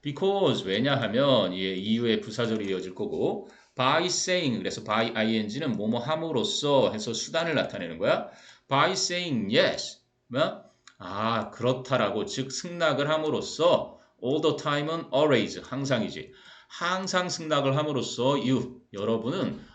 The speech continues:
are building up, 아, 쌓고 있는 것입니다. 뭐를? Emotions of inconvenience, 아, 불편함의 감정을. 지금 inconvenience가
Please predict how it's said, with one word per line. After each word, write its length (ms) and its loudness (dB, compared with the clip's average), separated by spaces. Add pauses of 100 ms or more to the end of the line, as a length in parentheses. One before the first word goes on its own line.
(140)
are 280 2
building 500 0
up, 500 0
아, 360 -6
쌓고 480 -4
있는 200 -2
것입니다. 720 2
뭐를? 480 -2 (260)
Emotions 640 0
of 160 2
inconvenience, 1000 -2
아, 220 -14
불편함의 800 0
감정을. 600 -2
지금 220 -12
inconvenience가 1080 -2